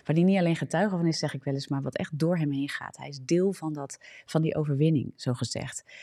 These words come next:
Hè, en, en hoe een grote overwinning moet dat voor hem ook misschien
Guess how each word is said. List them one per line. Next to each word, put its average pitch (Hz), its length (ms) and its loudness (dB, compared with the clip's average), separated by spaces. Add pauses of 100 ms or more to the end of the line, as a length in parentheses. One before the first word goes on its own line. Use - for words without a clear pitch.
(160)
Hè, 165 160 2
en, 151 400 2
en 147 180 0
hoe 175 200 4
een 175 60 2
grote 185 380 0
overwinning 156 440 0
moet 156 140 2
dat - 140 -4
voor 143 140 -4
hem 147 220 0
ook 139 200 -6
misschien 135 440 -2